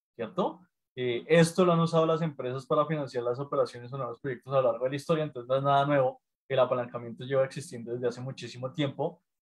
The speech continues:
eh, solamente que funciona de manera distinta para cada industria, ¿no? Entonces, digamos, si ustedes hablan de apalancamiento corporativo,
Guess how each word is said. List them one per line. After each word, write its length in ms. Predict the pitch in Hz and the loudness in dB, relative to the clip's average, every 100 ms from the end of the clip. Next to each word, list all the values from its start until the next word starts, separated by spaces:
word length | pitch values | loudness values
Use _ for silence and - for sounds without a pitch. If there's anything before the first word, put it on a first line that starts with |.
| _ | _
eh, 140 | 127 120 | -6 -2
solamente 500 | 139 139 151 151 165 | 2 2 2 -2 -4
que 120 | 165 | -2
funciona 640 | 156 139 131 123 131 135 143 | -2 -4 -4 0 0 -2 -2
de 120 | 147 | -2
manera 320 | 139 120 123 | -2 0 0
distinta 500 | 135 - 131 120 123 | 0 -4 -10 -6 0
para 200 | 139 123 | 2 2
cada 200 | 113 113 | 0 -2
industria, 380 | 135 156 - - _ | 0 -2 -4 -20 _
¿no? 80 | 143 | -8
Entonces, 260 | 175 123 127 | -4 -4 -4
digamos, 320 | 127 123 120 | -4 -4 -6
si 60 | 127 | -10
ustedes 300 | 127 135 160 | -6 -2 2
hablan 180 | 160 175 | 2 2
de 80 | |
apalancamiento 720 | 180 180 165 - 131 127 147 | 2 4 2 0 -6 -8 -8
corporativo, 680 | - 160 165 143 - 131 127 | -4 -2 4 2 2 -8 -14